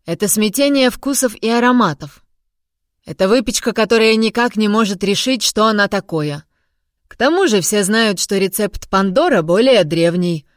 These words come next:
Он восходит к эпохе Плиния Старшего, того самого, в честь которого назван твой лицей, Фрида. Давай, скажи этим варварам. Я знаю, что ты тоже пандаристка,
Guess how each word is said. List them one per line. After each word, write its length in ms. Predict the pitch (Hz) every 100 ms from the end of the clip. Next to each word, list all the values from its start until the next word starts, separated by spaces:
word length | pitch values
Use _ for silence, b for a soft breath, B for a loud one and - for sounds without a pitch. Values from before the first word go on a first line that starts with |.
| _ _
Он 200 | 143 185
восходит 520 | 202 208 240 233 220
к 60 | -
эпохе 400 | 214 226 220 226
Плиния 500 | 190 226 226 220 214
Старшего, 680 | 208 240 220 156 - 143 143 - _ _
того 280 | 160 160 165
самого, 460 | 180 196 233 226
в 80 | 226
честь 280 | - 208 -
которого 480 | 175 160 214 226 214
назван 440 | 185 202 185 185
твой 280 | 170 175 196
лицей, 440 | 196 202 170 160
Фрида. 480 | 147 156 151 143 143 b b b b -
Давай, 420 | 220 233 240 214
скажи 360 | - 226 208 233
этим 380 | 220 - 208
варварам. 540 | 196 190 165 156 156 151 B B _ -
Я 240 | 170 208
знаю, 380 | 220 220 220 240
что 180 | 247 240
ты 160 | 254
тоже 380 | 240 220 214 208
пандаристка, 1000 | 185 214 196 196 190 185 - - 180 175